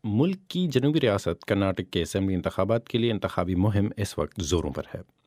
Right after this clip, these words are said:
بی جے پی کے صدر امت شاہ گزشتہ دو مہینے سے جنوبی ریاست کرناٹک میں انتخابی مہم میں مصروف ہیں۔ جلسے جلوسوں اور ریلیوں کے علاوہ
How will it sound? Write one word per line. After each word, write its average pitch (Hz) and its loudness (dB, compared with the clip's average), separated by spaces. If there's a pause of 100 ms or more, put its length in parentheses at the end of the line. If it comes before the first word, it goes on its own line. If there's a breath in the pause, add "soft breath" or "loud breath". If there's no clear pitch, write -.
بی 87 -2
جے 80 -4
پی 90 -2
کے 101 -2
صدر 98 2
امت 92 0
شاہ 117 2 (140)
گزشتہ 120 2
دو 117 2
مہینے 131 4
سے - -2
جنوبی 98 2
ریاست 85 0
کرناٹک 85 -2
میں 82 0
انتخابی 87 -2
مہم 78 -4
میں 78 -4
مصروف 92 -2
ہیں۔ - -6 (640 loud breath)
جلسے 87 0
جلوسوں 98 2
اور 101 2
ریلیوں 107 2
کے - 0
علاوہ 117 4